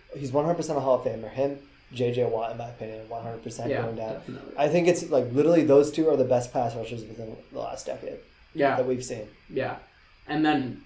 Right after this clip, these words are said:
Speaker 2: yeah. And then, uh, recently, now, now Mac is getting there. Donald is not
Speaker 1: Donald.
Speaker 2: getting there. Donald has a chance to go down as the greatest D T.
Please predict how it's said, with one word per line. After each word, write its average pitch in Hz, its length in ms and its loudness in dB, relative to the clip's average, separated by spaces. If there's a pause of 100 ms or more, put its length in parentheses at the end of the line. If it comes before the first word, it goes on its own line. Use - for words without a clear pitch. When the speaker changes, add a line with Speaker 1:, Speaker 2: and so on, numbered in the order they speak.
(140)
Speaker 2:
yeah. 123 300 -2 (140)
And 143 160 -4
then, 147 260 -4
uh, 131 260 0
recently, 143 500 -2
now, 143 260 0 (120)
now 160 180 0
Mac 143 460 0
is 135 120 0
getting 139 240 0
there. 139 160 4
Donald 165 520 4
is - 60 4
not 131 120 2
Speaker 1:
Donald. 131 200 4
Speaker 2:
getting 143 200 2
there. 143 260 0 (160)
Donald 185 540 8
has - 420 0
a - 140 -18
chance 165 240 0
to 151 60 -4
go 147 180 2
down 143 300 0
as 131 120 -4
the 139 80 -4
greatest 131 360 -2
D 127 120 -4
T. 120 320 -6